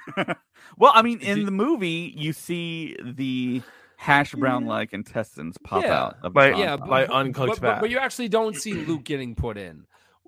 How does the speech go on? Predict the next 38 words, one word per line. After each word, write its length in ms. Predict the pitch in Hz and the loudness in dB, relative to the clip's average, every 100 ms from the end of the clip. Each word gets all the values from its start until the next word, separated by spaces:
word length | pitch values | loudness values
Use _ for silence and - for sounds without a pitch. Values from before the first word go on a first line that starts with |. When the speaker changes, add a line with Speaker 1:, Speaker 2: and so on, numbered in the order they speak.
| _ - | _ -12
Speaker 3:
You 140 | 127 120 | -8 -6
see 200 | 117 110 | -4 -2
Speaker 2:
Wh-, 40 | |
Speaker 3:
everything 320 | - 135 123 | 0 0 0
Speaker 2:
which 200 | 110 95 | -4 -4
Speaker 3:
but 240 | 104 101 - | -2 -2 -2
it. 180 | 92 - | -6 -6
Speaker 2:
<laughs> 60 | - - - - _ - - - | -10 -20 -16 -16 _ -20 -16 -12
Yeah. 300 | 127 95 87 _ _ _ | -10 -10 -12 _ _ _
Speaker 3:
And 80 | 123 | -6
you 40 | 120 | -2
hear 120 | 139 | 0
Speaker 2:
Which 40 | 117 | 0
Speaker 3:
the 40 | |
Speaker 2:
I'm 80 | 117 | 2
Speaker 3:
noise. 300 | 120 104 104 | 2 0 -4
Speaker 2:
glad. 340 | 165 165 147 - _ _ _ _ - | -4 -4 -4 -10 _ _ _ _ -10
Well, 260 | 226 165 113 | -8 -8 -10
yeah. 400 | 123 104 85 104 | -12 -12 -12 -14
I 120 | 131 | -14
mean, 220 | 151 160 139 | -10 -4 2
Speaker 3:
And 120 | 156 | 6
you're 100 | 160 | 8
like, 140 | 151 | 8
Speaker 2:
come 80 | 151 | 6
Speaker 3:
you 60 | 165 | 2
could 80 | - | 0
Speaker 2:
on. 160 | 107 | 0
Speaker 3:
basically 460 | 135 139 143 123 113 | 0 2 0 -2 -4
smell 340 | - 123 110 | 2 4 6
it 100 | 101 | 4
'cause 140 | 110 104 | 2 2
Han 220 | 123 120 | 4 4
Solo 240 | - 110 104 | 6 4 4
described 480 | 95 - 107 104 | 0 2 4 4
it 120 | 85 92 | 2 -6
so 260 | - - | -2 -2
well. 340 | 82 73 64 | -2 -4 -6